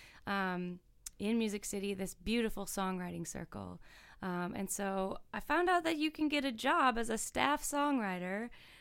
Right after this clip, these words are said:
which just means you just get paid money to make it up, which is <laughs> awesome. And so, um, and so I kinda set my eyes on moving to Nashville, and I saw it as, like, this is a great plan B. While I figure out what I'm doing as an artist,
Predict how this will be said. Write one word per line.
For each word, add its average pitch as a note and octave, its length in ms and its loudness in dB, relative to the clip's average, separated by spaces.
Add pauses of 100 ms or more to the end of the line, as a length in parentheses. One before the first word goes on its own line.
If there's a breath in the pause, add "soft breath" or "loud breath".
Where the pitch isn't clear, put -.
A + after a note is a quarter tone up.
(140 soft breath)
which F4 260 0
just F4+ 240 -2
means E4+ 240 4
you C#4+ 100 -2
just C#4 240 -2
get C#4+ 300 -4
paid B3 220 -2
money C4+ 240 0
to G#3+ 100 -2
make G#3 160 -4
it A3+ 60 0
up, A#3+ 160 0
which F#3+ 120 -4
is G3 140 0 (100)
<laughs> D4 100 6
awesome. C4 640 6 (580 loud breath)
And C4 220 2
so, B3 400 6
um, A3+ 440 4 (360 soft breath)
and A#3 100 -2
so B3+ 120 4
I B3+ 100 6
kinda C4+ 240 4
set B3 220 2
my G#3+ 500 4
eyes G#3 260 -4
on G3 540 0 (300 soft breath)
moving G#3+ 200 -2
to A3 60 0
Nashville, G3+ 680 0
and G3 140 -4
I G3 100 -2
saw A3 300 -2
it G#3 40 0
as, G3+ 160 -2
like, F#3+ 300 -6
this D4 140 -4
is D#4 120 -6
a B3 80 0
great F#3+ 500 -2 (320 soft breath)
plan G3+ 340 8
B. F#3 340 0
While F#3 140 0
I F#3+ 80 0
figure A3 280 0
out G#3+ 100 2
what G3+ 140 2
I'm G3 140 0
doing F#3 280 -2
as E3+ 140 -6
an F3 80 -6
artist, G3+ 600 0